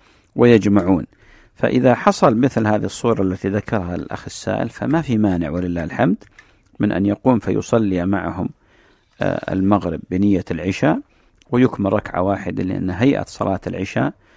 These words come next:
هي أربع ركعات، هذه صورتها، فيقوم ويأتي بركعة.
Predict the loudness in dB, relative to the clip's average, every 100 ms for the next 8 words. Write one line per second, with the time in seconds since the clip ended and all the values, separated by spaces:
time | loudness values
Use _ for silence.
0 | _ _ _ -4 0 2 2 -2 -4 -8
1 | -8 -8 -6 -2 -2 -2 -4 -4 -4 -4
2 | -4 -6 _ _ _ _ -4 0 0 2
3 | 2 4 2 2 0 -4 _ -8 -6 -6
4 | -8 -12 -14 -8 -4 -4 -4 -6 -4 -6
5 | -8 -14